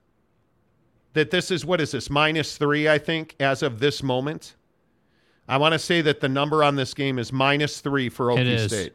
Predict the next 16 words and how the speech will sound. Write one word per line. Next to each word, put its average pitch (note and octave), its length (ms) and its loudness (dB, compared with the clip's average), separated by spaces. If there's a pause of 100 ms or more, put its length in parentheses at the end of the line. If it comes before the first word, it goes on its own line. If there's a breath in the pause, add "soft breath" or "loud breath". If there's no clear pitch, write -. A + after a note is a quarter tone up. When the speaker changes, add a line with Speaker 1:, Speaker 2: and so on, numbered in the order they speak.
(120)
Speaker 2:
It A#2+ 160 0
is. G#2+ 280 -2 (260)
Speaker 1:
Minus E3+ 420 2
three, E3+ 220 2
fifty-six D3 680 -4
and A#2+ 80 -6
a G#2+ 60 -6
half. F2+ 300 -10
Speaker 2:
Yeah. G#2+ 260 -4 (1120)
Speaker 1:
I'm F3+ 240 4
gonna G3+ 200 2
take F#3+ 320 2
this E3+ 320 0
as D3+ 380 4
a C#3 240 4
win, D#3+ 560 0